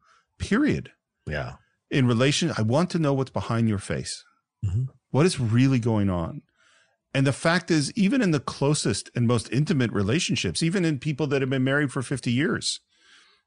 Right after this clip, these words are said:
Speaker 1: you still don't ever actually get to know.
Speaker 2: Mm.
Speaker 1: That's my feeling.
Speaker 2: Mm.
Speaker 1: And he wipes his lips.
Speaker 2: That's where she sees it for the first time.
Speaker 1: Mm.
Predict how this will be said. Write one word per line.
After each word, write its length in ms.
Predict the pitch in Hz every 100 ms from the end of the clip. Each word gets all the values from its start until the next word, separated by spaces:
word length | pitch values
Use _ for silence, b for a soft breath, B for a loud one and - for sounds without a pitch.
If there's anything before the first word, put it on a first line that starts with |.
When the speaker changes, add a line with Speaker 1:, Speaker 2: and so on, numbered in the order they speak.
| _ _ -
Speaker 1:
you 140 | 92 123
still 200 | - 160
don't 220 | 156 -
ever 260 | 143 143 127
actually 340 | 123 - 123
get 160 | 113 -
to 60 |
know. 240 | 113 113 - _ _ _ _
Speaker 2:
Mm. 380 | 117 107 78 67 -
Speaker 1:
That's 220 | 117 127
my 120 | 101 107
feeling. 360 | - 69 71 - _ _ -
Speaker 2:
Mm. 280 | 113 90 67 - _ _
Speaker 1:
And 260 | 110 104 98 -
he 200 | - 127
wipes 420 | 117 101 117 -
his 260 | 147 127 151
lips. 420 | 170 - - - _ _ -
Speaker 2:
That's 240 | 139 -
where 100 | 120
she 140 | 104 98
sees 300 | - 98 85
it 80 | 80
for 80 |
the 100 | 80
first 260 | - 78 -
time. 220 | 82 71 - _ _ _ -
Speaker 1:
Mm. 360 | 117 107 80